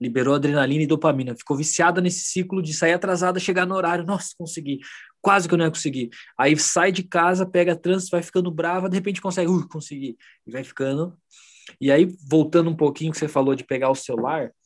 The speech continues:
uma coisa que as pessoas não entendem, quando você acorda, tua mente tá vazia. A primeira informação que você recebe já começa a mudar a sua energia. Então, se você acorda e já é direto pra uma mensagem lá,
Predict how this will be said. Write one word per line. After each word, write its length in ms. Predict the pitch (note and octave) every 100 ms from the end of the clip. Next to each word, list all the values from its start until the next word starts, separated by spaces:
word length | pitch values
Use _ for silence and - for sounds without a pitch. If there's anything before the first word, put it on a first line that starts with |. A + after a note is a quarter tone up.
| _ - _
uma 140 | C3+ C3+
coisa 220 | E3+ E3+
que 60 |
as 80 | E3+
pessoas 240 | - E3+ D#3
não 80 | E3+
entendem, 600 | E3 C#3+ B2+ A#2+ A2 - _ _ - - - _
quando 220 | E3+ F#3+
você 260 | F#3+ - E3
acorda, 480 | D3+ - D#3+ D#3+
tua 140 | D#3 D#3
mente 220 | D#3+ D#3
tá 100 | D#3
vazia. 500 | D3 D#3+ D3+ C3 G#2 - _ _ _ _ _ _ - - -
A 100 | B2+
primeira 440 | C3+ E3 D#3+ G3 B3
informação 600 | A#3 G#3 F#3 E3+ F3+ E3+
que 100 | D#3+
você 280 | D#3 -
recebe 460 | F#3 F#3 - F3 F3
já 140 | E3
começa 420 | E3+ E3+ E3+ E3+ F3
a 20 |
mudar 440 | F3 D#3 C#3+ E3 - _ -
a 40 | C#3
sua 240 | - E3
energia. 460 | E3+ F#3+ E3+ C#3 A#2+
Então, 220 | A#2+ F3+
se 100 | F3+
você 260 | F3+ F3 G#3+
acorda 420 | A3+ - D#3 C#3+
e 20 |
já 80 | D#3+
é 40 |
direto 320 | D#3+ E3 G3 -
pra 80 |
uma 120 | F#3+ F#3+
mensagem 520 | F#3 F3+ D3+ C#3 C#3
lá, 240 | C3+ A#2